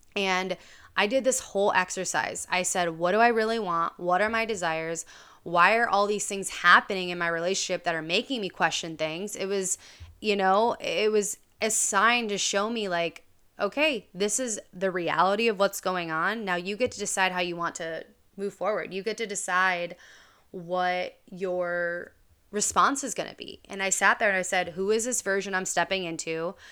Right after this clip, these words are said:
How does she hold herself? What are all the qualities she wants in a partner? What does she value?" And I did a list and I said, "Yeah, this has gotta go.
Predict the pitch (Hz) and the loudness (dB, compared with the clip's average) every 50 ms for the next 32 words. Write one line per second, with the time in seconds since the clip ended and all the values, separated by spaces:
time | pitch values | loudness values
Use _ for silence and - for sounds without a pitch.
0 | - - - - 170 170 185 220 220 - - 240 226 170 196 185 180 175 180 175 | -20 -20 -4 2 2 4 4 4 0 0 -2 -4 -4 -2 0 -2 0 0 -2 -2
1 | 170 - - 165 160 170 175 - - - - - _ - 185 185 202 - - - | -2 -2 0 0 2 0 0 -2 -8 -20 -20 -10 _ -2 0 0 0 0 -2 -2
2 | 165 170 175 196 240 233 - 214 208 202 208 220 226 - - 214 196 180 175 180 | 0 2 2 2 2 0 2 4 4 4 4 2 -2 -4 -4 -6 -2 0 0 0
3 | 190 220 226 - - - _ - - _ _ - 208 202 233 240 233 - - 180 | 0 0 -4 -6 -8 -10 _ -18 -20 _ _ -2 0 0 0 -2 -4 0 0 0
4 | 170 - - 170 165 165 190 220 - - - _ - 165 185 185 185 220 220 - | 2 0 0 -2 0 0 0 -2 -6 -10 -20 _ -4 -2 0 2 2 2 2 0
5 | - 240 247 220 196 180 170 220 285 277 190 185 175 180 185 208 - - - - | -2 -2 -2 2 4 6 6 6 4 4 2 0 2 2 0 0 -2 -4 -4 -2
6 | 202 208 214 214 220 220 226 226 - - - _ - - - - 233 233 254 254 | -2 0 0 0 0 -2 -2 -4 -6 -8 -10 _ -4 0 2 4 4 4 4 2
7 | 254 247 208 185 185 202 226 226 - - - - 202 220 226 208 180 165 165 254 | -2 -6 -4 -4 -2 -2 -2 -4 -6 -8 -4 -2 0 0 0 0 0 0 2 2
8 | 277 - - - - 180 185 185 185 190 185 - - 175 175 170 175 180 - _ | 0 0 -2 -6 -6 -4 -4 -2 -2 -2 -4 -4 -2 -2 -2 -2 -4 -6 -10 _
9 | _ _ _ _ _ _ _ _ _ _ _ _ _ _ - - 180 180 196 233 | _ _ _ _ _ _ _ _ _ _ _ _ _ _ -12 -6 -4 -2 -2 -2
10 | 220 175 185 185 - - 190 180 - 175 165 170 165 - 165 165 190 190 180 | -2 -2 -2 -4 -4 -4 -4 -4 -2 -2 -2 -4 -4 -4 -4 -4 -2 -4 -6